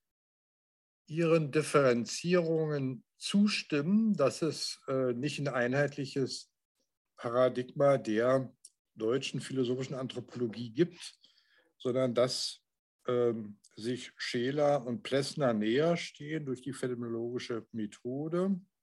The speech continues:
und bei Scheler durch den Metaphysikbezug und bei Plessner durch den Versuch, sozusagen die Metaphysik, das Absolute nur noch negativ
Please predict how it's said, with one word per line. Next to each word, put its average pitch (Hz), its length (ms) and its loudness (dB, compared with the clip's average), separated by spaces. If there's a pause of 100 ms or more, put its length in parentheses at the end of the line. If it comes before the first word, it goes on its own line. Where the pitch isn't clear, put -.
(1800)
und 131 520 2
bei 104 360 2 (640)
Scheler 123 460 2
durch 110 160 0
den 113 180 0
Metaphysikbezug 131 1900 -2 (760)
und 120 180 -2
bei 107 180 4
Plessner 127 840 6
durch 113 560 -2
den 113 380 2
Versuch, 107 540 2
sozusagen 113 460 4
die 110 100 0
Metaphysik, 113 760 2
das - 180 -4
Absolute 123 540 0
nur 117 140 4
noch 101 200 4
negativ 113 880 2